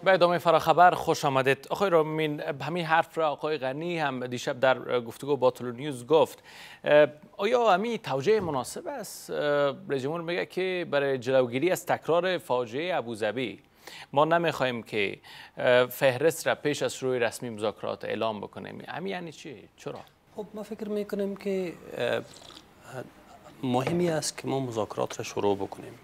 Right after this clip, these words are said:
Speaker 2: و مهمتر از اویی است که ما یک تعهد مشخص از جانب طالبان داشته باشیم که آماده هستند برای اینکه مذاکرات را شروع بکنن با حکومت افغانستان.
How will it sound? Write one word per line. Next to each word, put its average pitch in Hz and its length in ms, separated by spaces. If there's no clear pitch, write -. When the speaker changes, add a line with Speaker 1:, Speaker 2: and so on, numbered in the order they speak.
Speaker 2:
و 107 80
مهمتر 107 480
از 113 120
اویی 123 200
است 120 200
که - 80
ما 113 160
یک 113 140
تعهد 104 440
مشخص - 680
از 104 120
جانب 104 300
طالبان 98 460
داشته 95 260
باشیم 104 360
که 104 140
آماده 101 440
هستند 113 420
برای 98 200
اینکه 98 340
مذاکرات 98 500
را 95 60
شروع 98 340
بکنن 95 300
با 92 120
حکومت 92 320
افغانستان. - 460